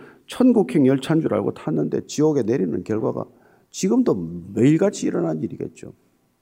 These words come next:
자, 근데 그리스도를 안 믿는단 말이에요, 이 사람들이. 예? 사 절입니다. 시작. "그리스도는 모든 믿는 자에게 의를 이루기 위하여 율법의 마침이 되시느니라."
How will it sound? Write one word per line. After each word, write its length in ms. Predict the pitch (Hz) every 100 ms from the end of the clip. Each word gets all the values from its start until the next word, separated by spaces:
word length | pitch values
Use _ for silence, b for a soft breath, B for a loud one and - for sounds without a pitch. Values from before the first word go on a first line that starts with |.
| _ _ _ _ _ _ _ _ _ _ _ _ - - _ _ _ _ _ _ _ _ _ _ _ _ _ _ _ _ -
자, 140 | 262
근데 180 | 285 240
그리스도를 720 | - 247 294 277 269 359 392
안 200 | - 120
믿는단 460 | 120 120 113 117 110
말이에요, 160 | 104
이 20 | 101
사람들이. 520 | 107 90 76 - - 214 - _ _ 190
예? 80 | 220 - _ _ _
사 220 | - - 160
절입니다. 340 | 180 170 120
시작. 420 | - 113 139 - B B B -
"그리스도는 600 | 202 285 269 415 294 247
모든 380 | 131 123 170 226
믿는 320 | 226 233 233
자에게 300 | 226 208 196
의를 340 | 156 170 196
이루기 260 | 180 180 160
위하여 160 | 165 151
율법의 420 | 185 202 226 208
마침이 500 | 147 104 - 233 214
되시느니라." 720 | 143 104 120 95 82 -